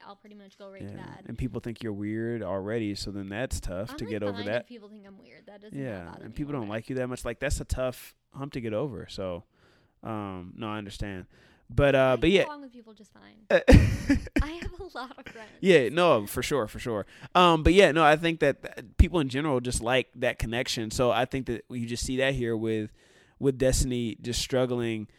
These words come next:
Speaker 2: to find friends. She doesn't have a lot of family. So just
Speaker 1: Right.
Speaker 2: any type of connection, anyone, like, in the strip club.
Speaker 1: I will say that making friends as, like, an adult or, like, not being in school is, like, a little more difficult.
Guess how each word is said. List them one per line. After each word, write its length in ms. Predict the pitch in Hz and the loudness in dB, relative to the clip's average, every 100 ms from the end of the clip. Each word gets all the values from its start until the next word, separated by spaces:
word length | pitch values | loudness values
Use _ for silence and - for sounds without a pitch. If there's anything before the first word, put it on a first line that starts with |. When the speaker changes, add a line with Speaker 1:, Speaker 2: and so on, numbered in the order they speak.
| _ _ - | _ _ 0
Speaker 2:
to 160 | 143 | 0
find 320 | 127 135 131 | 0 -2 -2
friends. 360 | - 107 107 113 | -4 -6 -4 -6
She 80 | 120 | -6
doesn't 120 | 127 | -4
have 100 | 120 | -2
a 40 | |
lot 140 | - 120 | 0 -2
of 60 | |
family. 560 | - 101 95 95 95 95 _ _ | -2 -6 -6 -6 -8 -10 _ _
So 160 | - 160 | -2 -2
just 160 | 143 | -2
Speaker 1:
Right. 120 | 220 143 | -2 -2
Speaker 2:
any 160 | 165 | 2
type 200 | 160 160 | 4 4
of 60 | 151 | 2
connection, 380 | 135 117 117 - | -4 -4 -6 -6
anyone, 480 | 147 147 143 139 123 | -4 -2 0 -2 -2
like, 240 | 123 120 - | -2 -2 -4
in 100 | 127 | -6
the 40 | |
strip 240 | - 127 117 | -4 -4 -4
club. 380 | 127 120 117 117 | -2 0 0 -4
Speaker 1:
I 180 | 220 | -16
will 240 | 247 247 254 | -14 -14 -16
say 540 | - 208 294 294 302 202 | -20 -18 -16 -16 -18 -18
that 180 | 233 220 | -18 -16
making 460 | 226 214 _ 277 | -16 -16 _ -18
friends 360 | 269 233 220 - | -16 -18 -18 -20
as, 180 | 208 _ | -20 _
like, 180 | 208 202 | -20 -20
an 60 | 214 | -20
adult 420 | 196 190 196 - | -18 -16 -16 -16
or, 100 | 214 | -16
like, 220 | 208 196 | -14 -14
not 220 | 202 196 | -16 -18
being 240 | 208 208 202 | -20 -20 -20
in 160 | 202 | -20
school 500 | 196 _ 208 202 202 - | -20 _ -20 -18 -18 -18
is, 180 | 214 - | -20 -18
like, 160 | 196 | -18
a 40 | 208 | -18
little 260 | 202 202 202 | -18 -18 -18
more 160 | 190 | -20
difficult. 440 | 185 185 202 - | -20 -20 -20 -20